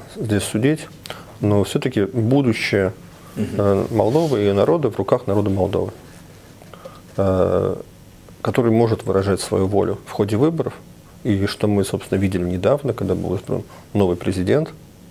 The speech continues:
Speaker 1: а бывший до этого,
Speaker 2: Как,
Speaker 1: насколько я знаю, в
Speaker 2: как
Speaker 1: оппозиции.
Speaker 2: смотрят, э, в России на нашего вновь избранного, э, президента Игоря Додона?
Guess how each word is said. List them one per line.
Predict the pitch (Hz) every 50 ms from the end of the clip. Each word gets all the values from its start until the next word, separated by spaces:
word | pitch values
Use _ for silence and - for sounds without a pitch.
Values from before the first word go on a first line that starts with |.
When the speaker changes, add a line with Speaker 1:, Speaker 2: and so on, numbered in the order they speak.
| - - - - - - - - - - - - -
Speaker 1:
а | - 95
бывший | 98 95 104 98 - - -
до | 92 95
этого, | 95 90 - 98
Speaker 2:
Как, | 98
Speaker 1:
насколько | 98 92 - - 107 - -
я | 101 98
знаю, | 92 98 104 101 95
в | 92
Speaker 2:
как | - -
Speaker 1:
оппозиции. | 208 95 208 196
Speaker 2:
смотрят, | 190 180 - - 160 151 139 - - -
э, | 127 131 131 131 - -
в | 123 127
России | 143 147 135 - 175 156 147 147
на | 139 131 127 127 127
нашего | 127 131 131 127 120 - 139 127 117 117 117 110 - -
вновь | - 117 120 131 131 131 120 110 107 - - - -
избранного, | - 135 135 120 113 127 123 123 123 127 123 120 117 117 117 113 113 -
э, | - 98 - - -
президента | - 127 123 110 113 123 120 117 131 131 123 117 110 123 117 110 110 107
Игоря | 101 104 107 101 104 104
Додона? | 98 104 107 101 95 104 101 98 95